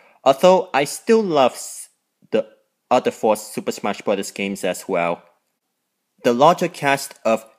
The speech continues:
characters are absolutely amazing, and the graphics are even better. Like I said, I'm not gonna spoil World of Light,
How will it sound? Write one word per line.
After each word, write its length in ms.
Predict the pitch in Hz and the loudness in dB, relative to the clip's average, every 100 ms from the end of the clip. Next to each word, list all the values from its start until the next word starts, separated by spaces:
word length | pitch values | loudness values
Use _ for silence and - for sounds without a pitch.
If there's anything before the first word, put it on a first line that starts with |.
| _ - | _ -20
characters 840 | - 139 147 131 - 113 107 - _ - | -2 2 4 4 2 0 0 -2 _ -2
are 300 | 110 101 - - | 0 2 -2 -2
absolutely 640 | 123 139 - 131 123 123 - | -2 -2 -4 -4 -2 -4 -2
amazing, 840 | 104 104 110 110 101 92 90 87 _ _ _ _ _ _ _ _ _ _ _ _ _ - | -2 0 0 -2 -4 -6 -8 -12 _ _ _ _ _ _ _ _ _ _ _ _ _ -6
and 180 | 120 117 | -4 -2
the 100 | 113 | -2
graphics 460 | - 135 143 120 | 0 0 0 -4
are 140 | 110 98 120 | -4 -4 -4
even 340 | 123 113 104 _ _ - | -4 -4 -6 _ _ -16
better. 520 | 95 113 139 107 82 - _ _ _ _ _ _ _ _ - | -4 2 2 2 -2 -8 _ _ _ _ _ _ _ _ -4
Like 200 | 123 170 | -2 0
I 60 | 165 | -2
said, 460 | - - 135 - - _ _ - | -2 -2 -2 -4 -16 _ _ -8
I'm 120 | 107 | -4
not 140 | 113 120 | -2 -2
gonna 160 | 113 | -4
spoil 340 | 110 - 107 104 | -6 -2 -2 -2
World 200 | 104 95 | -4 -4
of 120 | - | -4
Light, 220 | 87 90 | -8 -8